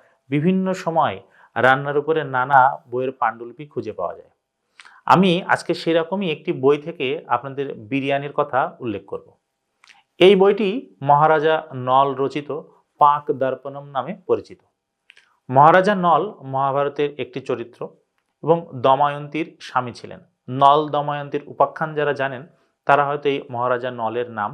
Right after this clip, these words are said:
শুনে থাকবেন। এই রাজা নল আর রামায়ণের নল কিন্তু আলাদা। নল, যিনি রামায়ণে ছিলেন, রামচন্দ্রকে, ভগবান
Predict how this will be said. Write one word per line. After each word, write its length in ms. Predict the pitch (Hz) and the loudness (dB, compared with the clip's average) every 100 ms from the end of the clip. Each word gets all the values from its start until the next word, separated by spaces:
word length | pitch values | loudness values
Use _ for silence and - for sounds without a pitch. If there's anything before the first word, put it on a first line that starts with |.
| - | -10
শুনে 200 | - 131 117 | -10 -10 -8
থাকবেন। 280 | 98 87 87 - _ _ _ _ _ - | -14 -16 -20 -20 _ _ _ _ _ 2
এই 200 | 156 185 190 160 | 4 4 4 2
রাজা 240 | 147 151 151 | 2 -2 -4
নল 180 | 143 123 139 _ 120 | -4 -6 -10 _ -4
আর 80 | 127 - 120 | -4 -8 -8
রামায়ণের 520 | 123 135 143 143 147 143 | -6 -6 -10 -10 -12 -6
নল 160 | 139 127 139 | -4 -4 -8
কিন্তু 220 | - 135 156 - 104 | -16 -14 -16 -6 -2
আলাদা। 320 | 98 90 85 _ _ _ _ - _ _ _ _ _ _ - | -2 -6 -16 _ _ _ _ -20 _ _ _ _ _ _ -6
নল, 340 | 123 160 160 160 - 123 | 4 6 6 4 -4 -10
যিনি 180 | 147 156 147 131 | -8 -8 -2 2
রামায়ণে 400 | 127 143 147 156 | 2 0 -4 -6
ছিলেন, 240 | - 147 135 160 _ - 120 | -6 -6 -6 -14 _ 0 2
রামচন্দ্রকে, 720 | 127 127 143 139 135 139 147 143 | 2 0 -6 -4 -6 -4 -4 -2
ভগবান 300 | 117 123 120 | -2 0 -2